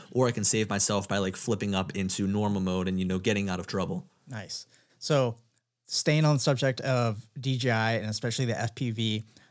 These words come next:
Speaker 2: this is a topic I heard you and Ken talking about when you went on Drone Brews, and I thought this would be an interesting topic to inform people about. Um,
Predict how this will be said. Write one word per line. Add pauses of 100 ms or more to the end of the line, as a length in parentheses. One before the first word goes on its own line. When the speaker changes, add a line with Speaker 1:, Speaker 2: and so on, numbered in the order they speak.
Speaker 2:
this
is
a
topic
I
heard
you
and
Ken
talking
about
when
you
went
on
Drone
Brews,
and
I
thought
this
would
be
an
interesting
topic
to (300)
inform
people
about. (360)
Um,